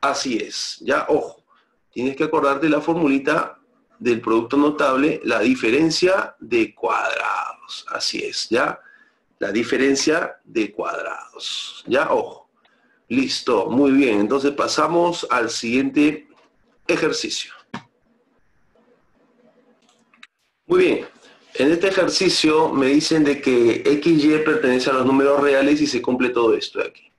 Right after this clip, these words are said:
¿Ya? Y calcular el valor numérico de acá. Entonces, lo que tenemos aquí, ya, ojo, vamos a r-,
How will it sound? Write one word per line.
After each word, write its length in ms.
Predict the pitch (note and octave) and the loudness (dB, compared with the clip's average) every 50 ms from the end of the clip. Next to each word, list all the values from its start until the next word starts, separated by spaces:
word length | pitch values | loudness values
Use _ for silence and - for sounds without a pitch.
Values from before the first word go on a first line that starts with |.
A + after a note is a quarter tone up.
| _ _ _ _ _ _ _ _ _ _ _ _ _ _ | _ _ _ _ _ _ _ _ _ _ _ _ _ _
¿Ya? 300 | - - A2 B2 C3 - - | -4 -2 0 0 0 -2 -2
Y 140 | D3 C3 | -4 0
calcular 380 | - C#3 B2 B2 - C3+ C3+ C#3 | 0 0 0 0 0 2 2 2
el 80 | D3 C#3+ | 2 2
valor 240 | C3+ C3 C3 C3 | 2 2 2 0
numérico 480 | C3 C3+ B2 A#2+ B2 B2+ B2+ B2+ - - | 0 0 0 0 0 0 -2 -2 -2 -4
de 60 | - | -4
acá. 180 | - - - - | -4 -6 -8 -10
Entonces, 720 | D3+ - B2+ C#3 C#3 - D3 D3+ D3+ D3 - - - _ _ _ _ _ _ _ _ - _ _ _ | -6 -2 -2 -2 0 2 2 2 2 2 -2 -8 -14 _ _ _ _ _ _ _ _ -20 _ _ _
lo 160 | - C3+ C#3+ D3 | -6 -4 -2 -2
que 80 | D3+ | 0
tenemos 400 | - D3 D3+ E3+ F#3 G#3 A3 G#3+ | 2 2 2 2 2 0 0 0
aquí, 500 | G3 D#3+ - - D#3 E3 F#3+ A3+ G#3+ - - _ _ _ _ _ _ | -2 -4 -2 -2 0 0 0 -2 -4 -6 -12 _ _ _ _ _ _
ya, 440 | - E2 A2 A2+ B2 D3 - - - | -8 -4 -2 0 0 0 -2 -4 -2
ojo, 460 | - A#2+ - - C3 D3+ E3+ E3+ - | -2 -2 -2 0 0 0 0 0 0
vamos 360 | B2+ C3 B2+ C3+ C#3 C#3 C3+ - | 0 0 0 0 0 0 0 0
a 140 | B2 A2+ | -2 -2
r-, 180 | A2 G#2 - - | -2 -2 -6 -8